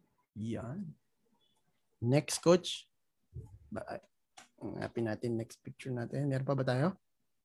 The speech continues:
Ayun na pala, ang last na sa mga imports, no? Pero syempre, coach, marami pang naging import ang, ah,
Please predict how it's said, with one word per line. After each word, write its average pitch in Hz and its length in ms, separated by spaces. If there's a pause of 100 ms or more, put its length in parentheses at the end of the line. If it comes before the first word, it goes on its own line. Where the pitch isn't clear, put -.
(140)
Ayun 147 200
na 147 80
pala, 180 400
ang 143 160
last 143 480
na 120 440
sa - 120
mga 185 260
imports, 202 460
no? 165 160 (280)
Pero - 160
syempre, 262 360
coach, 254 200
marami 214 400
pang 220 200
naging 196 360
import 175 540
ang, 160 220
ah, 139 960